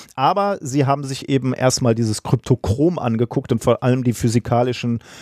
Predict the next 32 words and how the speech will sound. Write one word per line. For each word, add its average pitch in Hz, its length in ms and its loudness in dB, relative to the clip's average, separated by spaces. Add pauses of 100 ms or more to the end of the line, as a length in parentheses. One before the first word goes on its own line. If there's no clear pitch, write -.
(120)
ähm, 107 680 0
äh, 110 340 0
Mechanismen, 107 680 0
die 98 340 -2
da 98 220 2
ablaufen. 87 520 -2
Da 92 80 2
komme - 160 0
ich 92 60 -2
jetzt 92 180 -4
gleich 82 160 -2
auch 82 80 -4
noch 82 120 -4
mal 90 100 -4
ganz - 240 -4
kurz - 260 -6
zu. - 200 -4 (400)
Ganz 180 240 0
kurzer 185 340 0
Einschub 202 480 -4
noch, 190 260 0 (380)
ähm, 156 560 -2
um, 139 200 0
um 147 160 -2
noch 151 120 2
mal 147 100 2
zu - 140 -8
sagen, 135 260 0
wie 127 80 -4
komplex - 640 -2
das - 220 -4
ist. - 320 0